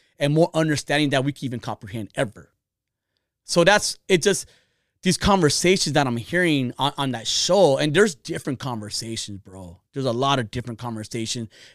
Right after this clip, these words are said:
different topics, and I love it. And I go, "Man, like, we need to get back on that page." I think we're doing it here on the Rocky Nash podcast. I think we're doing it here, and it's pretty good. But I would love for Street Scholars to get on that kind of level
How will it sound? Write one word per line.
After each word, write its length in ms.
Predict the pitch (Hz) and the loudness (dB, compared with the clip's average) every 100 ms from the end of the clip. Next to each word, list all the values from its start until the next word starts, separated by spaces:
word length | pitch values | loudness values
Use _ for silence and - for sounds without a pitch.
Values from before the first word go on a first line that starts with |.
| _ _ | _ _
different 400 | 160 147 120 104 | -2 -2 -8 -10
topics, 460 | - 90 - 110 - | -12 -14 -16 -16 -12
and 120 | 135 | -10
I 100 | 117 | -12
love 380 | 107 107 165 156 | -12 -6 -4 -4
it. 80 | 117 | -6
And 100 | 113 | -8
I 60 | 117 | -10
go, 160 | 117 | -8
"Man, 380 | 113 165 147 110 | -6 -6 -8 -8
like, 200 | 107 95 _ _ _ _ _ _ _ | -12 -14 _ _ _ _ _ _ _
we 80 | 143 | -2
need 80 | 160 | 0
to 40 | |
get 100 | 135 | -2
back 140 | 110 107 | -4 -10
on 80 | |
that 120 | 101 - | -14 -10
page." 280 | 117 110 - | -10 -8 -8
I 60 | 143 | -4
think 240 | 202 160 | -2 2
we're 100 | 165 | 2
doing 200 | 156 151 | 2 2
it 80 | 117 | 0
here 360 | 98 160 135 127 | -2 -2 -2 -4
on 60 | 127 | -4
the 60 | 120 | -2
Rocky 200 | 127 107 | -2 -4
Nash 240 | 117 139 | -4 -6
podcast. 320 | - 98 90 127 | -8 -12 -10 -12
I 40 | |
think 160 | - 156 | -6 -4
we're 80 | |
doing 200 | 131 131 | 0 -2
it 80 | 107 | -4
here, 360 | 104 127 123 117 _ _ _ _ _ _ | -2 0 0 -4 _ _ _ _ _ _
and 80 | 127 | -6
it's 120 | 123 | -6
pretty 260 | - 143 104 | -4 -6 -4
good. 240 | 110 123 | -2 -2
But 160 | 113 110 | -2 0
I 40 | |
would 140 | 160 135 | 2 2
love 140 | 135 | 0
for 80 | 110 | -2
Street 240 | - 147 127 | -6 -4 -4
Scholars 240 | 123 113 | -4 -4
to 60 | 113 | -4
get 140 | 117 | -4
on 140 | 107 | -4
that 180 | 101 117 | -6 -6
kind 140 | - 101 | -10 -8
of 40 | |
level 440 | 104 117 104 101 | -4 -4 -4 -6